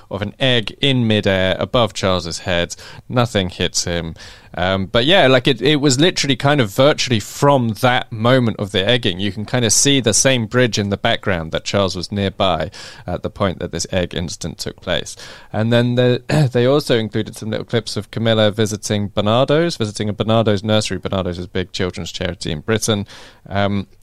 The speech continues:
and when she went there, uh, there was this big kind of social media uproar afterwards because there was a little girl, um, who's a li-,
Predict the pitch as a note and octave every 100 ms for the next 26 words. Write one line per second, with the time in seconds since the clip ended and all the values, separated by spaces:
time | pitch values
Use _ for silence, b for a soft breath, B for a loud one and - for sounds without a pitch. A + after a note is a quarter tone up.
0 | - A#2 A2+ G#2 A#2 D3+ C#3+ - B2 A2+
1 | G2 A2+ B2 C#3+ - G2+ E2 E2+ G#2+ -
2 | - G2 F#2+ F2+ G#2+ G#2+ G2+ G#2+ - -
3 | A2+ A2 - A2 F#2+ - A#2 - G#2 G2+
4 | F#2 G2 - - F2 - G2 G2+ - -
5 | - - - F2 F#2 F2+ F2+ F#2 G#2 G2
6 | - G2+ F#2 D#2 - - F#2+ F2 E2+ -
7 | - - F#2 F2+ F2 - G2+